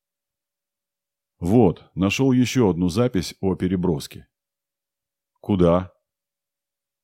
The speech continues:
На этот раз, похоже, на Рублёвку. Слушай, как он записал постановку приказа.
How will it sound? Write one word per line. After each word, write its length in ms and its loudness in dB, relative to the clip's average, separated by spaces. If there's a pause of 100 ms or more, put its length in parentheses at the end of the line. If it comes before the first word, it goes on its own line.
(180)
На 180 4
этот 240 -2
раз, 300 0
похоже, 460 -2
на 120 2
Рублёвку. 640 0 (540)
Слушай, 560 -4 (340)
как 200 -2
он 120 0
записал 460 -4
постановку 540 -4
приказа. 580 -8